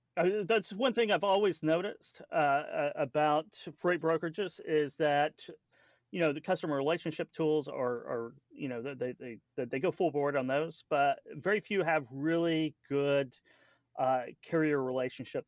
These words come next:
tools or carrier management tools or, or, you know, and you can see that the value that's traditionally been placed on, you know, the, the, the, the, the, the shippers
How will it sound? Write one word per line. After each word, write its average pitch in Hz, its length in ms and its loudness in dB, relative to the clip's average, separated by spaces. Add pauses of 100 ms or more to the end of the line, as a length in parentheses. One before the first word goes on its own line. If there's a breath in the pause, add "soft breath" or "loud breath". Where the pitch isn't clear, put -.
tools 127 520 -4
or 113 600 -2
carrier 123 260 -2
management 131 540 -6
tools 127 580 -2
or, 120 520 -2 (400)
or, 151 180 2
you 175 240 -4
know, 139 120 2
and 151 240 -2
you 151 80 -4
can 147 100 -2
see - 180 0
that 143 160 0
the 127 80 -4
value 131 400 0
that's 123 300 -6
traditionally 127 560 -8
been 113 200 -8 (240)
placed 170 300 -2
on, 135 440 0
you 147 160 -6
know, 117 260 -6 (180)
the, 135 140 -4 (260)
the, 139 180 -4
the, 120 180 -6
the, 120 100 -16 (460)
the, 135 100 -6
the - 80 -14
shippers 175 560 -2